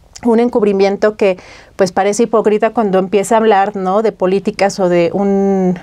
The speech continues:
supuesto partido progresista, ¿no? Bueno, y eso es solamente un poco para pintar quién es este personaje y que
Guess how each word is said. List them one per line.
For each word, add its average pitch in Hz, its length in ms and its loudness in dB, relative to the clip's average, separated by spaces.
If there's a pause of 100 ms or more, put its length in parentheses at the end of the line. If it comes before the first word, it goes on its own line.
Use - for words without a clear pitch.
(120)
supuesto 202 680 0 (280)
partido 214 540 0
progresista, 175 640 -2
¿no? 214 180 0
Bueno, 220 260 0 (260)
y 233 100 2
eso 269 120 0
es 302 60 -2
solamente 277 380 0
un 254 80 2
poco 254 260 0
para 190 280 0
pintar 214 500 0 (480)
quién 220 180 0
es 214 160 -2
este 214 220 -2
personaje 233 760 0
y 208 180 -2
que 185 320 0